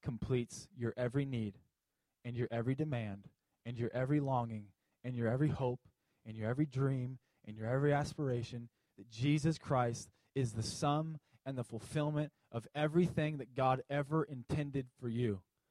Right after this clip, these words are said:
And if you're not willing to believe that, your life will continue to bleed, and your life will continue to suck.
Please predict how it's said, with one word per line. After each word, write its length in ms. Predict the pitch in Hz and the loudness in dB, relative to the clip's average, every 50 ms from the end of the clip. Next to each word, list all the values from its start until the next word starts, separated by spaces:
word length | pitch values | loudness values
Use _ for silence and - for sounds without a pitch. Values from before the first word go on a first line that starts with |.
| _ _ _ _ - | _ _ _ _ -6
And 100 | 139 131 | -2 -2
if 140 | 127 113 123 | -2 0 0
you're 120 | 147 170 | 0 0
not 320 | 165 160 160 160 160 143 | 2 2 2 2 0 0
willing 320 | 147 151 160 170 165 165 160 | 0 2 2 4 2 0 0
to 100 | - 160 | -2 -2
believe 400 | 131 143 139 139 160 165 160 135 | -2 0 4 6 6 6 6 4
that, 260 | 135 135 131 127 127 - _ _ _ _ _ _ _ _ _ | 2 2 2 2 0 -4 _ _ _ _ _ _ _ _ _
your 140 | 127 147 185 | 2 4 6
life 320 | 185 170 160 170 170 - | 8 8 8 8 8 6
will 80 | 147 139 | 2 -2
continue 640 | - 143 135 - - - 156 156 151 147 147 147 - _ _ _ _ _ _ _ _ _ _ _ _ _ _ _ | -2 -4 -4 0 2 2 2 2 0 -2 -2 -4 -6 _ _ _ _ _ _ _ _ _ _ _ _ _ _ _
to 80 | - 131 | -6 -2
bleed, 340 | 123 135 131 131 117 104 - - _ _ _ _ _ _ _ _ _ _ | 2 2 4 4 4 2 -2 -6 _ _ _ _ _ _ _ _ _ _
and 80 | 143 151 | -4 0
your 100 | 151 180 | 2 6
life 280 | 180 170 170 170 160 | 8 8 8 8 6
will 80 | 156 151 | 4 0
continue 640 | - 156 143 131 - - 170 151 156 156 151 151 151 - _ _ _ _ _ | 0 -2 -2 -2 0 0 0 2 2 2 2 0 0 -2 _ _ _ _ _
to 80 | - 135 | -4 -4
suck. 360 | - - - 147 131 110 113 | -2 2 2 2 2 0 -4